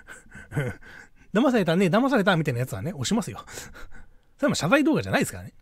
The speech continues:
あんなのね。まあ、どっかの誰かやってましたけれども。<laughs> ね。やってましたけれども。そういうのにはね、まあ、バット押すこともありますよ。まず、ね。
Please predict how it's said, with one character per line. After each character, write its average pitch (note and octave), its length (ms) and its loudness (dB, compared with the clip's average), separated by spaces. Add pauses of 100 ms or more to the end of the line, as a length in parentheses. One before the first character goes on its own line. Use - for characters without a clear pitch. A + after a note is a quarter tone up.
(160)
あ - 100 -6
ん C#3 60 0
な A2 80 0
の F2+ 80 -8
ね。 - 160 -12 (720)
ま D#3+ 40 0
あ、 - 20 0
ど C#3+ 80 2
っ C#3 40 -2
か B2 120 -6
の G#2+ 40 -6
誰 A2+ 140 -4
か G2 80 -10
や G#2 60 -8
っ - 20 -8
て B2+ 120 -10
ま C3+ 80 -4
し - 40 -8
た - 80 -4
け - 80 -14
れ F2+ 60 -12
ど F2+ 80 -8
も。 A2+ 200 -2 (1040)
<laughs> C3+ 580 2 (2500)
ね。 A3+ 220 -2 (640)
や B2+ 80 -10
っ B2 60 -10
て - 80 -8
ま G#2 140 -4
し - 40 -10
た G2 80 -14
け - 80 -20
れ C4 80 -20
ど - 80 -20
も。 - 60 -20 (960)
そ - 120 -10
う - 40 0
い E4 60 0
う - 20 0
の E4+ 100 0
に D#3+ 80 0
は G#2 160 -6
ね、 B2+ 240 -6 (540)
ま A#2+ 100 -8
あ、 F#2+ 60 -6
バ C3 160 -4
ッ - 20 -8
ト A2 80 -8
押 - 80 -8
す - 60 -18
こ G#3+ 80 -2
と G#3 60 2
も G#2+ 100 -2
あ G2+ 40 -4
り G#2 60 -6
ま A2 140 -6
す - 100 -16
よ。 - 80 -18 (960)
ま G3+ 100 -2
ず、 D3+ 160 -6 (280)
ね。 C4 180 -2